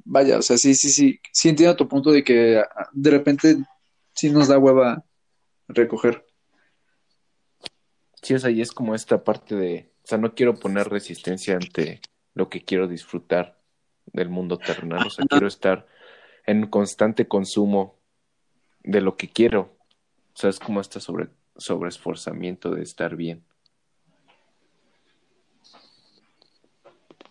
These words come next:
Speaker 1: Ya, ya, ya. Mm, pues quién sabe, es que, güey, está muy interesante tu lectura al Teniente Dan.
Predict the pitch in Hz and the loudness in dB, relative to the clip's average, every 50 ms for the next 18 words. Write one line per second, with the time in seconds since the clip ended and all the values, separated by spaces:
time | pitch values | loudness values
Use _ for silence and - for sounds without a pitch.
0 | _ - - 127 131 131 131 127 123 123 127 131 - - - _ _ _ _ _ | _ -2 4 4 6 8 8 8 8 8 6 4 0 -6 -18 _ _ _ _ _
1 | _ _ _ _ _ _ _ _ _ _ _ _ _ _ - 123 120 135 139 139 | _ _ _ _ _ _ _ _ _ _ _ _ _ _ -18 -8 -4 -2 0 2
2 | 143 143 139 135 127 143 135 - - 165 160 - - 131 135 151 151 143 139 151 | 2 2 0 2 2 2 2 4 2 2 2 4 2 2 4 6 6 8 8 8
3 | 175 190 196 196 - 240 233 214 185 160 156 175 190 190 185 190 185 175 170 170 | 8 6 6 6 6 6 6 6 4 4 4 6 6 6 4 4 4 4 4 4
4 | 180 180 180 - 156 139 123 135 135 131 131 143 139 - 113 110 104 - _ - | 2 2 2 2 0 0 0 0 -2 -2 -4 -6 -6 -4 -6 -6 -6 -6 _ -4
5 | 113 113 113 - _ _ - 107 101 - - 110 110 107 - 107 107 104 104 | -4 -4 -4 -8 _ _ -8 -8 -6 -4 -6 -6 -4 0 0 0 0 0 -4